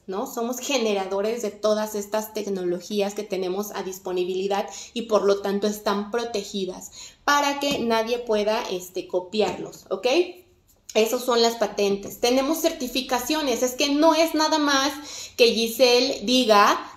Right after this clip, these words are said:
que está muy bueno el producto, porque todo mundo dice que está muy bueno su producto y si lo vende, <laughs> pues todavía más, ¿no? Así, pues, ni modo que diga que mi producto que yo vendo está feo, ¿verdad? No me lo vas a comprar.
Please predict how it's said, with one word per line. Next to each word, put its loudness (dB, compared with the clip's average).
que 8
está 2
muy 4
bueno 2
el -4
producto, 2
porque 8
todo 8
mundo 8
dice 2
que 2
está 2
muy 2
bueno 4
su -2
producto 0
y -2
si 0
lo 4
vende, 10
<laughs> -2
pues 6
todavía 10
más, 6
¿no? 6
Así, 2
pues, -8
ni 6
modo 8
que 6
diga 8
que 6
mi 6
producto 2
que 0
yo 2
vendo 2
está -4
feo, 2
¿verdad? 0
No -2
me 0
lo 0
vas -4
a -6
comprar. -4